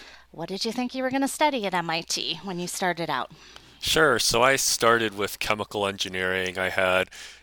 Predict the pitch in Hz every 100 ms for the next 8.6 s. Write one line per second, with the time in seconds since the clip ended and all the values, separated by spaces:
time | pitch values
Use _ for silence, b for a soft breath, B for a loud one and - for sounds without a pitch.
0 | B 120 107 107 95 - - 98 90 90
1 | 90 87 - 98 95 - 92 95 92 -
2 | 92 90 90 90 87 87 87 90 87 85
3 | 87 85 - 85 87 - B B B 139
4 | 165 - 185 - 107 95 - 92 90 87
5 | 87 85 87 87 82 - 87 85 90 -
6 | - 101 92 87 85 85 85 87 87 87
7 | 92 90 87 - - 92 90 - 90 85
8 | - 87 - 92 87